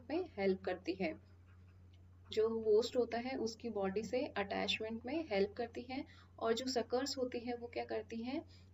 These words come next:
जो, जो भी होस्ट की बॉडी का मटेरियल होता है उसको सक करने में हेल्प करती हैं। तो पैरासिटिक अडेप्टेशन में सबसे पहले क्या होते हैं, हुक्स और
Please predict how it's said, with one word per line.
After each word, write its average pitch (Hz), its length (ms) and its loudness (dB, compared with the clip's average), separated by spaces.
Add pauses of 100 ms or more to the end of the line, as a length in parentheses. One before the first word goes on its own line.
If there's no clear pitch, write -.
(280)
जो, 240 420 6
जो 220 160 6
भी 247 120 2
होस्ट 226 360 4
की 254 80 -4
बॉडी 196 260 2
का 226 120 -2
मटेरियल 202 480 0
होता 240 220 -2
है 240 80 0
उसको 233 240 -4
सक 214 220 -2
करने 202 260 2
में 214 260 -2
हेल्प 170 220 0
करती 185 320 -4
हैं। 254 200 -8 (340)
तो 226 60 8
पैरासिटिक 226 500 2
अडेप्टेशन 220 540 0
में 254 80 -4
सबसे 233 300 -2
पहले 220 240 -2
क्या 226 160 -6
होते 214 220 -2
हैं, 240 200 -2
हुक्स 220 300 -2
और 247 200 0